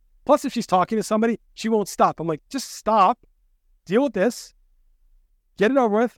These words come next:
and then resume," you know? But she doesn't, it, it's just so weird. Like, 'cause for me, it's like, snap, co-, I mean, you know, and I may be fifty fifty. I may have an agonizing choice,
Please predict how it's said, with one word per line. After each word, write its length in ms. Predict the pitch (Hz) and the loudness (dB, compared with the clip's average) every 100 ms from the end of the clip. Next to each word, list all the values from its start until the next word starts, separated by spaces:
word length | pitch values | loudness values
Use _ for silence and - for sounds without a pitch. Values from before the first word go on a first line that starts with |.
| _ | _
and 180 | 190 180 | -4 -2
then 300 | 190 208 226 | 0 0 -2
resume," 480 | 190 180 202 262 170 | -2 -2 2 2 2
you 60 | 170 | 0
know? 100 | 180 | 0
But 220 | 190 - | 0 -4
she 100 | 226 | -4
doesn't, 300 | 269 277 254 _ 220 | -2 -2 -6 _ -12
it, 100 | - | -8
it's 120 | 240 | -6
just 140 | 311 - | -4 -4
so 120 | 302 | -4
weird. 280 | 202 226 170 | 0 0 0
Like, 100 | 156 | -2
'cause 120 | 185 | -4
for 140 | - 220 | -4 -2
me, 180 | 247 | 0
it's 140 | 220 196 | 0 -2
like, 220 | 156 - | -4 -6
snap, 380 | - 240 202 - | -8 -2 -2 -2
co-, 80 | 233 | -6
I 80 | 202 | -4
mean, 180 | 190 - _ _ _ - | -4 -6 _ _ _ -6
you 100 | 269 | 0
know, 100 | 247 | 0
and 140 | 240 269 | 2 0
I 80 | 339 | 0
may 140 | 294 | -2
be 280 | 277 285 233 | -2 -4 -4
fifty 340 | - 214 - | -4 -4 -4
fifty. 320 | 156 160 - 196 | -6 -6 -6 -2
I 160 | 254 | 0
may 100 | 302 262 | 0 2
have 200 | 254 226 | 2 0
an 60 | |
agonizing 540 | 202 202 185 175 156 - | -2 -2 0 -2 -2 -4
choice, 420 | 170 135 - | -4 -4 -10